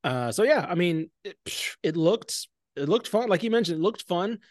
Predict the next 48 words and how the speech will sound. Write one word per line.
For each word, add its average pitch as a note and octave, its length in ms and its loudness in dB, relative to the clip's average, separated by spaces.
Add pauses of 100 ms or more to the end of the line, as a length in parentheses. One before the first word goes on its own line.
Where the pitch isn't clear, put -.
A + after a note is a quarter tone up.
(120)
It D3 80 -4
looked F3 200 2
like F3 120 2
there E3 120 4
was C#3+ 160 2
no E3 200 2
real D#3+ 320 2
big C#3+ 680 -4 (560)
ma-, B2+ 320 -6
at F#3+ 120 8
least G3+ 160 4
from G3 140 2
the D#3 60 2
spring F3+ 300 0
game, A#2+ 200 -2
the, A#2+ 180 -4
the B2 120 -2
roster, B2 500 -4
you A#2 100 -6
know, A2 120 -4
again, A2 240 -6
once A2+ 180 -8
we A#2 160 -4
examine B2 420 -6
the A2 60 -8
roster, C3 400 -4
we'll A2+ 220 -4
ha-, A#2 160 -8
we'll A#2+ 100 -10
talk, B2+ 340 -8
but A#2+ 200 -6 (280)
no E3 160 6
big C#3+ 420 2
glaring D3 480 0
weaknesses D3 520 -2
or C#3+ 100 -4
concerns D3 760 -2
right C#3+ 180 0
now. C#3 340 -4
It C3+ 60 -2
just C3+ 220 -6
looks C3+ 200 -8
like C#3 140 -4
a, B2+ 260 -4 (360)
a D3+ 60 -4
team D3 360 -4
kind C3+ 200 -2
of B2 280 -4